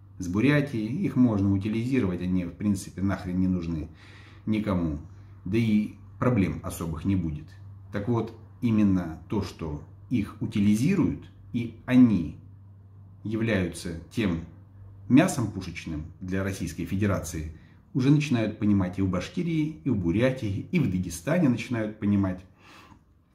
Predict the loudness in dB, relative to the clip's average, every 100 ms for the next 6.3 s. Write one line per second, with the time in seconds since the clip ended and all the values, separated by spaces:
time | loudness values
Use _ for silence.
0 | _ 0 2 4 6 6 4 -2 -12 -20
1 | -20 -20 -20 _ _ _ -6 0 4 10
2 | 10 10 8 4 2 0 -2 -4 -2 0
3 | 0 0 -2 -2 -2 -2 -2 -2 -2 -2
4 | -6 -14 -20 -20 _ _ _ _ _ _
5 | _ _ _ _ -20 -2 2 2 2 2
6 | 0 -2 -8